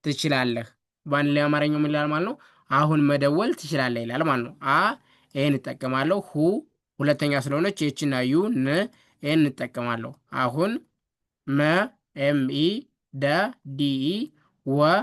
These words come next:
ደብሊው ኢ፣ ል፣ ኤል እንጠቀማለሁ። መደወል ት፣ ቲ እንጠቀማለሁ። ች፣ ሲ ኤች፣ ላ፣ ኤል ኤ፣ ለ፣ ኤል ኢ፣ ህ፣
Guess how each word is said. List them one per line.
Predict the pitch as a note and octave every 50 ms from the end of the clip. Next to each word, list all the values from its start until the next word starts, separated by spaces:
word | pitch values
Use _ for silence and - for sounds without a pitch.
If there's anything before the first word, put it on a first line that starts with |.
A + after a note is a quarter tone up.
| B3+ - _
ደብሊው | C3+ C3+ C3+ C3+ C3+ C3 C3+ C3+ C#3+
ኢ፣ | D3+ F#3 A3 D4+ - -
ል፣ | B2+ B2+ C#3 D#3 F3+ G#3+ A#3+ - -
ኤል | - C3 B2+
እንጠቀማለሁ። | C3 C3 B2+ A#2+ - B2+ - - B2+ B2 A#2+ B2 C3+ D3+ G3 B3 - _ _ _ _ _ _ -
መደወል | - B2+ C3+ C#3+ C3+ C3+ C3+ C3+ C#3 E3 G3 A3+ C4+ D4+ - _ _ _ _ _ -
ት፣ | - D#3+ D#3+ D#3+ F#3 G#3+ A#3+ D#4 - _ _
ቲ | _ - D#3 C#3
እንጠቀማለሁ። | C3+ B2 B2 C3 B2 A2+ - B2+ B2 B2 B2 B2+ C3+ D3 D3+ D#3 F#3+ A#3 - - _ _ _ _ _ _ -
ች፣ | - - D#3+ D#3+ F3+ G#3+ F3+
ሲ | - - C#3+ C3 B2 C3+
ኤች፣ | E3+ G#3 G#3+ - - - - _ _ _ _ -
ላ፣ | B2+ B2 C3+ C#3+ D#3+ F3+ G#3+ - - _ _ _ _ _ _ _ -
ኤል | C3+ C#3 C#3 C3+ B2+ B2+ B2+
ኤ፣ | C#3 E3 G3+ A#3 D#4 - _ _ - B2+
ለ፣ | B2+ C3+ C#3+ D#3 F#3+ G#3+ F4+ - _ -
ኤል | D3 C3+ C3+ C3+ B2+ B2 B2+
ኢ፣ | C3+ D#3+ G3 A3+ E4+ - _ _ _
ህ፣ | - - D3+ E3 F#3+